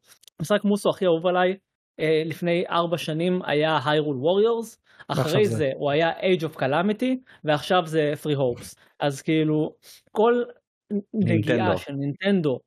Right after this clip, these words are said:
Speaker 1: ומוסו יוצר איזשהו משחק שהוא הרבה יותר מסתם עוד מוסו.
Speaker 2: אבל
Speaker 1: אה,
Speaker 2: יש לך את הכבשה הקצת שחורה, זה Fire Emblem Warriors, שהיה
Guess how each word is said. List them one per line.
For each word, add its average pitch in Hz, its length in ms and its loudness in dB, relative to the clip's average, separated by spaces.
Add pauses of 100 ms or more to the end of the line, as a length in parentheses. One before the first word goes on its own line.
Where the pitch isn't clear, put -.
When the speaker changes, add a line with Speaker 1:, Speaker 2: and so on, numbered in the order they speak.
(160)
Speaker 1:
ומוסו 214 600 0
יוצר 202 400 0
איזשהו 202 340 0
משחק 135 320 -4
שהוא 131 180 -2
הרבה 139 260 0
יותר 196 280 0
מסתם 147 360 -2
עוד 135 160 -2
מוסו. 135 320 -4 (320)
Speaker 2:
אבל 135 520 2
Speaker 1:
אה, - 40 -2
Speaker 2:
יש 131 120 -2
לך - 100 -2
את 139 160 -2
הכבשה 123 460 -4
הקצת - 440 -4
שחורה, 139 340 -2
זה 123 140 -2
Fire 135 340 0
Emblem 135 180 0
Warriors, 151 400 4
שהיה 156 240 -4